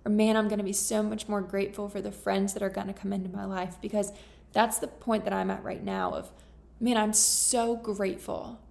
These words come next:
for the community that I have," because I know what it looks like to experience bad community. And now that I have such a good community, I am able to experience such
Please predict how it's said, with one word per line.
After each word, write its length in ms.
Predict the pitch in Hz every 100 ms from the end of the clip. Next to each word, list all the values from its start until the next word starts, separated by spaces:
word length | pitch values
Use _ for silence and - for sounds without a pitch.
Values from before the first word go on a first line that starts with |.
| -
for 160 | - 226
the 100 | 208
community 500 | 220 220 208 196 202
that 180 | 196 175
I 80 | 185
have," 480 | 185 - - - - - -
because 220 | 226 254 247
I 100 | 226
know 280 | 214 208
what 140 | 220 247
it 120 | -
looks 260 | 196 190 220
like 180 | 220 220
to 120 | 202
experience 560 | 196 - 208 190 196
bad 360 | - 196 - -
community. 600 | - 226 233 254 254 240 - - - -
And 140 | 220
now 220 | 208 214
that 120 | 254
I 100 | 240
have 120 | 214 208
such 240 | 208 196
a 40 | 175
good 320 | 175 196 196
community, 560 | 208 196 208 220 220 - - - - - 208
I 140 | 214
am 120 | 226
able 280 | 208 196 233
to 100 | 226
experience 640 | 196 - - 214 214 208
such 240 | 180 -